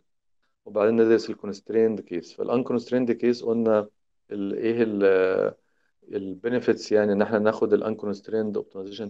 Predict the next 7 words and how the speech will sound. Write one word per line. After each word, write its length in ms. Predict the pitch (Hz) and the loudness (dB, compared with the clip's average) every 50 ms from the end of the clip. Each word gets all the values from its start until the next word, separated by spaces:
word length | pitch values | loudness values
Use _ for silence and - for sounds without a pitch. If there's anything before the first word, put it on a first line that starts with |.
| 101 98 | -14 -16
techniques، 500 | 98 - 101 107 107 104 - - - - | -16 -12 -8 -8 -8 -8 -10 -14 -12 -8
على 120 | - 98 101 | -6 -4 2
الرغم 280 | 98 107 104 107 110 | 4 4 4 4 4
إن 120 | 107 - 104 | 0 0 0
معظم 540 | 101 101 113 117 110 104 104 104 104 104 104 - _ _ _ _ _ _ _ _ _ - | 2 6 8 8 8 8 8 6 6 4 -2 -8 _ _ _ _ _ _ _ _ _ -12
ال 220 | 101 101 101 98 92 | -8 -6 -6 -6 -8
techniques 600 | - - 101 - 110 110 113 110 104 - - | -10 -12 -16 -14 -8 -6 -6 -6 -6 -10 -16